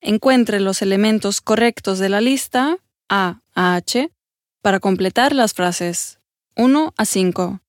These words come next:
Hay dos frases que no se usan. Escriba sus respuestas en las casillas adecuadas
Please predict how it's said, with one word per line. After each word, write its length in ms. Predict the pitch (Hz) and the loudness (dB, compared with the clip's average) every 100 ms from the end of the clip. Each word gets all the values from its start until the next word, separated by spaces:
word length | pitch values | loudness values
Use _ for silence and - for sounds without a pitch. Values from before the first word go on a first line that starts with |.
| _ _ _ _ _ _ - | _ _ _ _ _ _ -2
Hay 140 | 185 | 0
dos 200 | 202 - | 0 0
frases 540 | 247 262 294 320 339 | 0 2 2 0 -2
que 160 | - 226 | -2 2
no 100 | 214 | 2
se 180 | - 190 | 2 0
usan. 560 | 180 - 175 175 185 _ _ _ _ _ _ _ | 0 0 -2 -2 -6 _ _ _ _ _ _ _
Escriba 500 | 208 - 247 254 202 | -4 -2 2 2 2
sus 220 | 190 190 | 0 -4
respuestas 760 | 208 214 269 277 - 285 220 - | -4 -2 0 0 0 -2 -2 -4
en 100 | 208 | -2
las 160 | 202 190 | -2 -2
casillas 480 | 180 - 202 208 233 | -4 -2 0 0 0
adecuadas 800 | 226 233 269 262 254 285 - | -2 2 4 4 4 0 -4